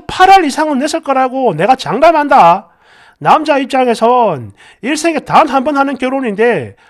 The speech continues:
당연히 신중해야지. 그렇게 능력 좋고 집안 빵빵한 남자라면 비슷한 레벨 여자 만나가지고 결혼해야 나중에 탈이 안 나는 거라고. 혹시라도 이혼을 하게 되더라도 잘난 여자랑은 깔끔하게 갈라설 수가 있지만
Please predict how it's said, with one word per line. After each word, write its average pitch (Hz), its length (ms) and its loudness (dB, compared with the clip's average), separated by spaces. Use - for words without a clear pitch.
당연히 381 380 4
신중해야지. 247 680 -2
그렇게 330 360 0
능력 277 400 -2
좋고 247 400 -2
집안 277 360 -2
빵빵한 247 400 -2
남자라면 226 920 0
비슷한 269 420 -8
레벨 269 240 -6
여자 247 180 -2
만나가지고 240 640 -2
결혼해야 220 500 -4
나중에 156 300 -10
탈이 220 340 -6
안 175 120 -6
나는 196 240 -6
거라고. 175 720 -4
혹시라도 330 540 0
이혼을 254 380 -2
하게 254 140 -4
되더라도 220 760 0
잘난 233 440 0
여자랑은 269 600 -2
깔끔하게 311 540 -2
갈라설 277 320 -2
수가 277 240 -2
있지만 226 720 2